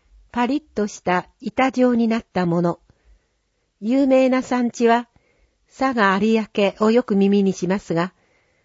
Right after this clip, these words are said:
実は桑名の海苔は、生産量こそ少ないものの、味に定評があり、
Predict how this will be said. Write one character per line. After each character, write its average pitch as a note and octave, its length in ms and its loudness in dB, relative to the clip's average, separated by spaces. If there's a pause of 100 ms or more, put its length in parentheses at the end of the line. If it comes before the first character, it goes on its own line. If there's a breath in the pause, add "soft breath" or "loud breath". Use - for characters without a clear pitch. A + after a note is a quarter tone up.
(260)
実 B3 300 -6
は C4 140 0
桑 C#4+ 280 0
名 C4 140 2
の F#3+ 120 2
海 F#3 80 2
苔 F#3+ 220 2
は、 E3 200 -4 (800)
生 C4 260 0
産 C4 300 2
量 G3+ 200 2
こ F#3+ 140 -2
そ F#3+ 160 -2
少 - 260 -6
な B3 160 2
い A#3+ 60 -2
も G3 140 0
の F#3+ 140 0
の、 F#3+ 200 0 (540)
味 B3+ 340 -2
に C4+ 140 2
定 B3 280 2
評 A#3+ 300 0
が G#3+ 180 0
あ F#3+ 60 -2
り、 F3 180 -6